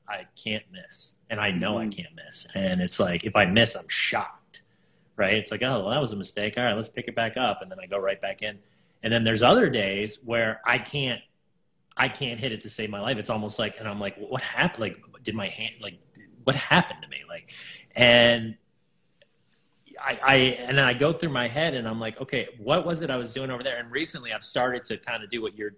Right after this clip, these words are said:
Speaker 1: what you were just suggesting, which is before the match, I kinda take a deep breath and I'm like, "Okay,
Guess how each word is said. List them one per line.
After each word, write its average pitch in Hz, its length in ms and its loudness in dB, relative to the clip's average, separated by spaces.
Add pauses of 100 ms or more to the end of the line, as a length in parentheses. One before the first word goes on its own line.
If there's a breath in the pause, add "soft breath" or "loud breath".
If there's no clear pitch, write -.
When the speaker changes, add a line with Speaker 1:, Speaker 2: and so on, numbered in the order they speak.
(100)
Speaker 1:
what 101 140 -10
you 110 140 -4
were 104 80 2
just 98 220 -6
suggesting, 92 640 -4
which 90 180 -8
is 92 220 -8 (500 soft breath)
before 123 300 6
the 117 80 6
match, 104 340 4
I 107 60 -8
kinda 101 200 -4
take 98 200 -4
a - 20 -4
deep 95 240 -8
breath 101 340 4
and 95 100 -8
I'm 90 100 -4
like, 90 240 -4
"Okay, 104 220 -2